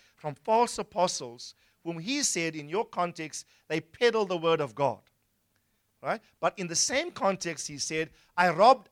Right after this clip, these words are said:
other churches in order to serve you." Churches, and he mentioned, like, from Macedonia. One such church in Macedonia, the province, was Philippi. And the Philippians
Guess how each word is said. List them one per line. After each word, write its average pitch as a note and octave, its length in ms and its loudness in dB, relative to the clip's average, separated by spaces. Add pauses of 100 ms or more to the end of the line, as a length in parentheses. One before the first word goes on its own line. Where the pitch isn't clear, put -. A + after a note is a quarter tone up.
other C4+ 240 2
churches - 840 -4 (420)
in E3+ 140 -8
order F3+ 300 2
to D#3+ 160 -8
serve A3+ 520 4 (680)
you." E3 320 0 (400)
Churches, F#3+ 440 -2
and D#3+ 140 -8
he F3 60 -6
mentioned, G#3+ 540 -6
like, F3+ 180 0
from E3+ 180 -8
Macedonia. D#3+ 720 -2 (600)
One F#3 240 0
such - 380 -6
church F#3 320 -4
in G#3+ 180 -12
Macedonia, C#3+ 560 -4
the C3+ 100 -14
province, D#3+ 520 -4 (320)
was A#3 200 -6
Philippi. C4 480 0 (880)
And G3 120 -6
the G3+ 60 -2
Philippians G#3+ 880 -6